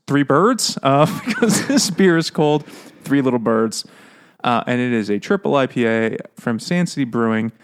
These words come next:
coming in at ten point two percent alcohol, and, uh, Sand City in, in, in Schlong Island. Uh, I don't know where it is over there. Yeah, that's great. It has, like, I really gotta try to figure out what is that hop that has that almost herbal, like, onion,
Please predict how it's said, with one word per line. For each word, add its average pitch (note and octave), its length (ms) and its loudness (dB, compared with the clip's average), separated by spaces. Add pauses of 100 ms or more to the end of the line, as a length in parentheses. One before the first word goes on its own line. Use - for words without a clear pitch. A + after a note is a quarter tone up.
(380)
coming E3 300 2
in D3 120 2
at - 220 -6
ten D#3+ 260 2
point D3+ 300 -2
two G3+ 180 0
percent C3+ 260 0
alcohol, G#2 540 -4 (560)
and, A2 160 -4
uh, A2 320 -6 (140)
Sand A2+ 240 -8
City A#2 240 -2
in, G2+ 180 -4 (220)
in, G#2 280 -6
in G2 260 -6
Schlong C#3 460 -4
Island. C3+ 420 -4 (100)
Uh, - 20 -8
I A2+ 200 -6
don't B2 120 -8
know A#2+ 60 -8
where A2+ 160 -6
it - 60 -10
is - 120 -14
over - 140 -12
there. - 200 -16 (1160)
Yeah, F3 120 -2
that's D3 180 -6
great. F3+ 260 -4
It B2 80 -4
has, G#3 220 2
like, A3 180 -4 (560)
I C#3 40 -4
really G3+ 260 0
gotta D#3+ 160 -2
try - 160 -10
to D#3 80 -4
figure C3 240 -4
out A#2+ 80 -2
what A#2+ 100 -2
is B2+ 80 -4
that A#2+ 160 -4
hop A2+ 360 -6
that G2+ 100 -8
has A2+ 180 -6
that G#2+ 140 -8
almost G#2+ 340 -6
herbal, A2 420 -4
like, G#2+ 360 -8
onion, A#2 340 -4